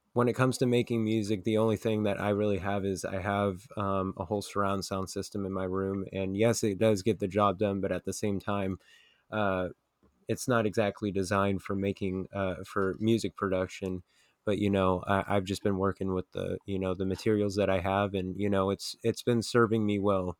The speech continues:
It's, it's been serving me well, big time. It's the, it's the, uh, sound system I use to,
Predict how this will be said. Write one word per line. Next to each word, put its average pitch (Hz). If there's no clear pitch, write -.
It's, -
it's -
been 101
serving 104
me 98
well, 95
big 101
time. 95
It's -
the, 101
it's -
the, 104
uh, 92
sound 101
system 104
I 95
use 98
to, 95